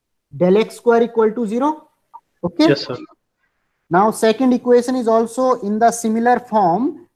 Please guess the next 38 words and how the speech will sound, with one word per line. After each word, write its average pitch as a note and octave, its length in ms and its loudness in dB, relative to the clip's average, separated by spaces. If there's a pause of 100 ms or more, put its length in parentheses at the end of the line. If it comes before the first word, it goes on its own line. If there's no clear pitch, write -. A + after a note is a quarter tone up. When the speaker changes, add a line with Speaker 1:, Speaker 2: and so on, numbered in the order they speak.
Speaker 1:
because A#3 500 2 (300)
this B3 320 -4
del E3 340 0
U C#4 240 0
X C#4+ 220 -2
by A#3+ 180 4
del G#3+ 280 0
X B3+ 240 -4
is G3 120 -8
nothing F#3 400 -8
but, G#3+ 460 -6
if F3+ 220 -8
I G#3 160 -6
further, G#3 560 -6 (360)
uh, F3 260 2
split A3+ 460 -8
it, A#3+ 200 -2
I F3 160 2
will G#3+ 160 0
be A3 100 -4
getting G3 380 -2
d E3 160 -2 (240)
U F3+ 160 2
X A#3+ 240 -2
equal F3+ 340 -4
to C#4 400 -6 (480)
del F#3+ 240 2
square B3+ 520 2
U G#3 520 -2 (300)
divided F#3 480 0
by G3+ 160 0
del E3 320 0
X A#3 200 -2
square A#3+ 320 2
into G3 360 -2
d D3+ 260 -4
X E4 400 -6 (720)
plus A#3 500 0